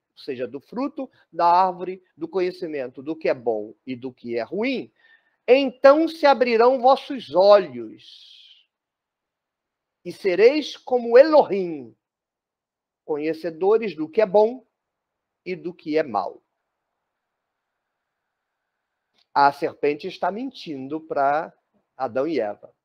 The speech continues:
Lembre dos meus vídeos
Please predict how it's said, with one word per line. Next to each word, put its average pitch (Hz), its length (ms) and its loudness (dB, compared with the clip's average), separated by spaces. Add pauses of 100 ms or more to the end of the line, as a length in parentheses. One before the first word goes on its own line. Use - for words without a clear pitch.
(1400)
Lembre 139 800 -4
dos 139 260 -8
meus 151 280 -4
vídeos 120 1000 -10